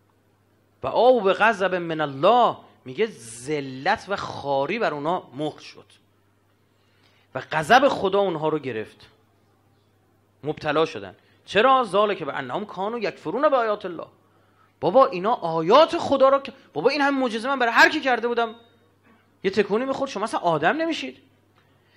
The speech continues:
و یقتلون النبیین بغیر الحق، میگه و شروع کردن پیغمبر کشی. میگه بدون این بنی اسرائیل نتونست تحمل کنه، چند روز گرسنم نبودن ها،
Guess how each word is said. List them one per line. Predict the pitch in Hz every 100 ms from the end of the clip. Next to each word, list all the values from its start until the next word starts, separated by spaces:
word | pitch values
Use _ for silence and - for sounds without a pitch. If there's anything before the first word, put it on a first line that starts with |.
| _ -
و | 170
یقتلون | 185 - - 165 262 285
النبیین | 247 214 190 165 175 175 277 233
بغیر | 202 240 269
الحق، | 208 170 - -
میگه | 131 180
و |
شروع | 190 196 226
کردن | 190 160
پیغمبر | 143 117 110 -
کشی. | 95 - - _ _ -
میگه | 127
بدون | 196 330
این | 320
بنی | 233 196
اسرائیل | 170 147 - _ _ _ _ _
نتونست | - - 381 403 -
تحمل | 320 240 202
کنه، | 175 139
چند | 131 - 262 320
روز | 320 - _
گرسنم | - 202 202 220 285 349
نبودن | 381 339 269
ها، | 240 247 285